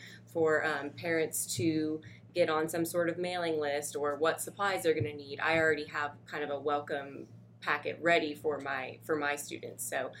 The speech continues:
from, especially the beginning of the year, if we're setting up a different notebook, I have extra copies of that to make a student feel welcome. Um, it's no fun for a student to come in and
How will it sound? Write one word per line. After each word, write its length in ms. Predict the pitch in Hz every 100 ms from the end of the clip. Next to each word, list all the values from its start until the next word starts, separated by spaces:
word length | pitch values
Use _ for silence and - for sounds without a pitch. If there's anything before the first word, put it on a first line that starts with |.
| - -
from, 240 | 180 165 165
especially 440 | - 196 190 175
the 40 |
beginning 440 | - 160 160 156 151
of 80 | 143
the 60 |
year, 240 | 139 139 143
if 80 | 156
we're 100 | 147
setting 380 | - 143 139 143
up 200 | 143 -
a 140 | - - -
different 320 | 160 160 151
notebook, 440 | 160 156 131 -
I 60 | 139
have 180 | 147 135
extra 280 | 131 - 156
copies 460 | 165 151 139 135
of 140 | 147 -
that 240 | 131 -
to 120 | -
make 220 | 147 147
a 60 | 147
student 340 | - 139 139
feel 180 | - 143
welcome. 440 | 135 135 117 123 - - - -
Um, 160 | 156 147
it's 140 | 147
no 140 | 175 160
fun 240 | 160 151
for 140 | -
a 40 | 143
student 320 | - - -
to 40 | 165
come 280 | - 160 151
in 260 | 151 147
and 200 | 139 143